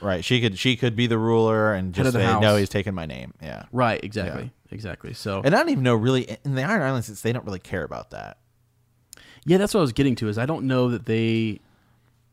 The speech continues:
Speaker 2: they don't really follow, right? They, they've, they've thrown out the seven. They've, and the seven are still there, actually brought back, uh, by one of the Greyjoys. Um, they're allowed to be there, but they're really not worshipped at all. It's,
Speaker 1: Yeah.
Speaker 2: it's sort of, you know,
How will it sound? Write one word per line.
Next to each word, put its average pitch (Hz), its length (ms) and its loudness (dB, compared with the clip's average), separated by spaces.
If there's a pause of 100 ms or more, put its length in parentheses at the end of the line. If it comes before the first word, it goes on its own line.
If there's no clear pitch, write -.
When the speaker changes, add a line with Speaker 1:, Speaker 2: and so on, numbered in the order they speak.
(120)
Speaker 2:
they 120 80 -2
don't 160 100 -2
really 151 120 4
follow, 123 420 2
right? 107 220 0
They, 110 100 -2
they've, 104 240 -2
they've 104 180 -2
thrown 123 220 0
out 110 100 0
the 107 60 -6
seven. 104 460 -2
They've, 101 220 -2 (320)
and 127 120 4
the 120 80 0
seven 131 240 0
are 101 80 -4
still 98 220 -6
there, 104 160 0
actually 104 380 -4 (140)
brought - 240 -2
back, 101 320 -4
uh, 71 180 -8
by 104 120 -4
one 101 160 -4
of 104 60 -4
the 107 60 -8
Greyjoys. 98 580 -4 (360)
Um, 98 340 0
they're 104 100 -2
allowed 101 320 0
to - 40 -14
be 104 180 -4
there, 101 120 0
but 110 120 -8
they're 87 100 -6
really 76 180 -6
not - 180 -12
worshipped - 380 -8
at 67 60 -10
all. 69 220 -4
It's, 82 80 -6 (140)
Speaker 1:
Yeah. - 80 -10
Speaker 2:
it's - 100 -12
sort 78 220 -10
of, - 220 -12
you 90 120 -10
know, 69 180 -10